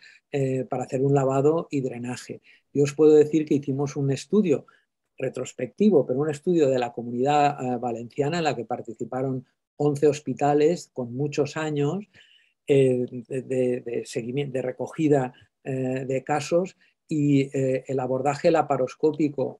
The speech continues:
real en nuestro, en nuestro medio fue, tuvo unos resultados muy malos,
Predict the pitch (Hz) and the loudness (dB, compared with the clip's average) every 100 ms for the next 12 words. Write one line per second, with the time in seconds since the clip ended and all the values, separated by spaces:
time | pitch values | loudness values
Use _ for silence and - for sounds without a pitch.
0 | _ - 113 123 165 147 131 127 120 120 | _ -16 -8 -2 4 4 2 -8 -8 -8
1 | 123 - 127 113 110 - _ _ - 120 | -10 -10 -10 -10 -10 -12 _ _ -12 -10
2 | 120 110 - 127 131 - 127 123 143 147 | -12 -12 -10 -8 -8 -8 -8 -2 2 4
3 | 151 175 - _ _ _ 139 151 - - | 6 4 0 _ _ _ -4 -4 -4 -4
4 | 139 160 156 143 147 139 147 180 - _ | -2 0 -2 -2 -4 0 2 2 0 _
5 | _ 139 156 127 110 101 131 | _ -2 -2 -4 -8 -14 -16